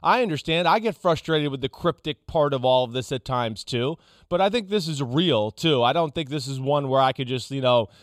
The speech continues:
you know, like we all, like I say, swipe it under the rug and just be like, "Oh, that's all right, no big deal, I'll forget about it."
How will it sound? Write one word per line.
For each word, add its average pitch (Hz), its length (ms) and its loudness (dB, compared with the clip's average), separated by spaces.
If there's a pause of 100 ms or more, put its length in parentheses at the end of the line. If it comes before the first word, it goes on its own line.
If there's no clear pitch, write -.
(340)
you 127 80 -8
know, 123 140 0
like 120 180 -2
we 135 140 -2
all, 135 220 2
like 131 160 -2
I 143 80 0
say, 170 240 0
swipe 156 360 2
it 160 80 0
under 156 180 4
the 143 120 2
rug 151 300 6
and 135 100 -6
just 127 120 -8
be 131 80 0
like, 117 120 -2
"Oh, 156 280 4
that's 156 200 2
all 147 160 8
right, 139 260 4
no 147 180 4
big 135 240 -2
deal, 139 260 2
I'll 147 160 6
forget 147 340 2
about 107 340 0
it." 71 120 -18